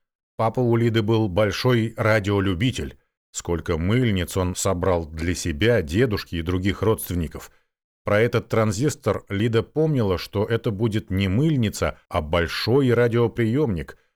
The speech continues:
Папа пытался на нём слушать вражеские немецкие голоса.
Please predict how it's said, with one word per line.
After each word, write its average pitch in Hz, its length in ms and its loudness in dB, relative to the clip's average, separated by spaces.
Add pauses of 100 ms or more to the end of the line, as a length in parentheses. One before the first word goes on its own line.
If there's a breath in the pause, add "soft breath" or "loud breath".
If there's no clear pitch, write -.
(140)
Папа 131 240 -2
пытался 135 480 0
на 113 100 2
нём 117 240 2
слушать 117 460 -4
вражеские 101 600 0
немецкие 104 600 0
голоса. 104 500 0